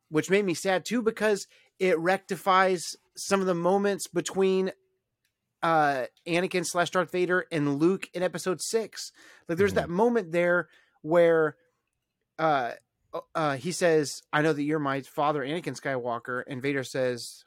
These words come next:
Speaker 1: "That name no longer has any meaning for me." And he says, uh, "Obi-Wan once thought as you did." And I was thinking,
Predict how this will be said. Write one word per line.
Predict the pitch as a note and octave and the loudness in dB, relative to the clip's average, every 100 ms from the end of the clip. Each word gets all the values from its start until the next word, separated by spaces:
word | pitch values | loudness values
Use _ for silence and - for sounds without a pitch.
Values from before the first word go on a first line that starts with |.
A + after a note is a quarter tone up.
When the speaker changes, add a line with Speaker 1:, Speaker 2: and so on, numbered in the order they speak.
| _ A2+ | _ 0
Speaker 1:
"That | D3+ G#3+ | 0 2
name | G#3 G3+ E3 G2 - _ _ | -2 -2 -2 -4 -12 _ _
no | C#3 | -2
longer | C#3 D#3+ D#3+ | 0 2 2
has | D3+ D3 | -2 -2
any | |
meaning | D3 E3 B2+ | -4 -4 -4
for | G#2+ A#2 | -8 -8
me." | B2+ A#2 - _ _ _ _ | -8 -8 -14 _ _ _ _
And | C#3+ C#3 | -4 -2
he | C#3 | -2
says, | - D#3 C#3+ C3+ B2 C#3+ | -2 0 0 0 -2 -4
uh, | A#2+ G#2+ G2+ _ _ E3 | -4 -6 -10 _ _ 2
"Obi-Wan | E3+ F#3 E3 G3 F3 | 4 4 0 0 0
once | C3+ A#2 | -2 -4
thought | C3 B2 | -4 -4
as | A2 A#2 | -4 -10
you | A2 | -12
did." | G2+ C#2 - _ _ _ _ - | -12 -14 -16 _ _ _ _ -8
And | D#3 C#3+ C3+ C3 - | -4 -2 -2 -4 0
I | D#3 | 2
was | E3+ - | 2 -2
thinking, | E3+ D#3+ E3 C#3+ B2+ | -4 -4 -4 -6 -6